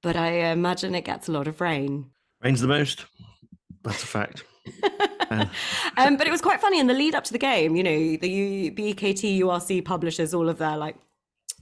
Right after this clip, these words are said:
Speaker 1: um, computer generated stats and, like, probabilities of winnings, lossings, whatever. Lossings, winnings, lo-, losses. Um,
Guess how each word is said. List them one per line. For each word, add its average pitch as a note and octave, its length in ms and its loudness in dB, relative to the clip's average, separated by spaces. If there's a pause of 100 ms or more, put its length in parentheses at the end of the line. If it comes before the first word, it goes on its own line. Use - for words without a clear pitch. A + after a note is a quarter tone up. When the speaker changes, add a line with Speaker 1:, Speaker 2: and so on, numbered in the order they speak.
(100)
Speaker 1:
um, D#3+ 200 0
computer E3+ 440 -2
generated D#3 600 0
stats - 440 -6
and, D#3+ 80 -8
like, - 140 -8
probabilities D3+ 840 -2
of D3 140 -8
winnings, D3+ 440 -2
lossings, D3 440 -6
whatever. D3 400 -4 (480)
Lossings, G#3+ 520 -4 (120)
winnings, E3 720 -2 (180)
lo-, D#3 440 0
losses. D#3 680 -2 (460)
Um, E3 640 2